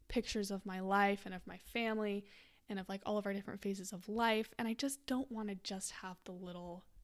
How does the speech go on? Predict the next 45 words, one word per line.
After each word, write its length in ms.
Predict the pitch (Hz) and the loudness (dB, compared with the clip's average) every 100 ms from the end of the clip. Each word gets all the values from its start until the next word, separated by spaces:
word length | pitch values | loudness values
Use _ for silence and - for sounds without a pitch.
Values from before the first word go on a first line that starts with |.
| - | -2
iPhone 320 | 185 175 185 | 0 0 -2
ones. 240 | 180 196 | -8 -2
Not 120 | - 294 | 2 4
that 100 | 381 | 4
there's 200 | 392 294 | 4 4
anything 360 | 294 294 269 | 2 4 2
wrong 260 | 202 190 202 | 2 10 10
with 160 | 214 | 10
them. 300 | - 202 196 196 - - - - | 6 0 0 -2 -10 -18 -18 -2
I'm 60 | 240 | 2
not 160 | 277 | 4
throwing 280 | 269 269 233 | 4 6 6
shade. 500 | 202 - 190 180 185 - - - | 2 0 0 0 0 -6 -18 -2
I 60 | 233 | 2
just 220 | 233 220 | 4 4
am 80 | 220 | 2
like, 240 | 214 202 - | 2 0 -2
I 220 | 226 262 | 2 4
wanna 340 | 277 233 220 214 | 6 4 4 4
be, 160 | 196 | 4
like, 220 | 190 190 185 | 2 0 -2
whipping 360 | 185 185 190 | -4 -2 -2
my 140 | 185 185 | -4 -4
camera 360 | - 180 180 170 | -6 -4 -4 -6
out 220 | 175 175 | -8 -8
more 300 | 180 175 175 | -8 -6 -6
often 540 | 170 170 - 180 175 - - - - - - - - _ - | -6 -6 -4 -4 -6 -10 -20 -20 -20 -20 -20 -20 -20 _ 2
and 140 | 247 220 | 6 8
documenting 800 | 214 202 214 208 208 202 202 202 _ _ _ _ - | 6 4 2 2 2 2 2 -2 _ _ _ _ -4
just 200 | 302 - | -2 0
for 100 | 262 | -2
fun. 360 | 240 185 - - - | -2 -8 -10 -16 -4
Like, 140 | 277 | 0
I 80 | 302 | 2
wanna 360 | 285 285 294 285 | 4 4 4 6
be 160 | 269 | 6
able 140 | 262 247 | 6 4
to 60 | |
have, 220 | 240 - 214 | 2 0 -2
like, 160 | 208 | -2
a 40 | 208 | -4
photo, 600 | - 202 196 196 196 202 _ _ _ _ _ | 0 2 4 4 4 0 _ _ _ _ _
like, 80 | - | -8
a 120 | 302 - | -8 -2
photo 720 | 269 269 262 262 254 254 247 | 2 4 6 6 4 2 0